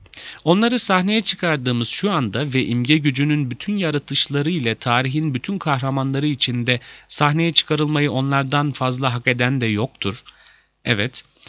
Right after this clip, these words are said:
onları sahneye çıkardığımız şu anda bilinmesi gereken şey, tiyatro oyuncularının düzenli ses perdelerinde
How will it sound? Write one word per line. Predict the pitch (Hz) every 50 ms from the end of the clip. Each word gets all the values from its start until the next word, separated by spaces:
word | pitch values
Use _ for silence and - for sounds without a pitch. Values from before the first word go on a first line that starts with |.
| - - - _
onları | - 151 165 180 180 175 175
sahneye | - - 165 156 147 151 160 165 165
çıkardığımız | - - - - 151 143 143 135 147 143 151 147
şu | - - - - 185 196
anda | 180 160 151 147 151 147 135
bilinmesi | 143 143 143 143 143 139 139 - 143 135
gereken | 131 127 123 123 120 - 123 120 123
şey, | 120 - - - 135 160 190 185 - - - - _ _ _ -
tiyatro | - 135 135 143 - - 151
oyuncularının | 143 135 139 135 131 135 135 135 131 147 151 151 135 117
düzenli | 127 123 123 147 139 151 165 165
ses | - - 156 147 - -
perdelerinde | - 139 139 139 143 139 139 139 139 143 131 120 143 143